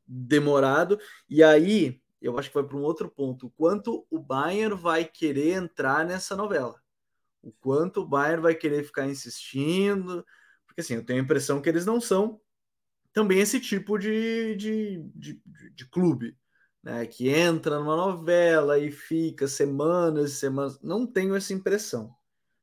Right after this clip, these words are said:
né? É, eu tenho a impressão que é o clube que vai querer definir o quanto antes.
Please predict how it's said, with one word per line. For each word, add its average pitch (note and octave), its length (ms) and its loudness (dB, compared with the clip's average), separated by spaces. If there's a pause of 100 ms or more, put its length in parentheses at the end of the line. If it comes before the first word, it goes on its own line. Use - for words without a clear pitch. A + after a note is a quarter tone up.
(140)
né? A2+ 300 -10 (120)
É, - 420 -10
eu - 180 -12
tenho A#2+ 200 -4
a C3+ 60 -4
impressão C#3+ 380 -4
que D3+ 80 -6
é - 20 -2
o E3 80 -2
clube F3+ 160 -4
que F#3 80 -6
vai G3 80 0
querer G3 180 4
definir G3 360 2
o F#3+ 80 -2
quanto G3+ 320 4
antes. C3 420 0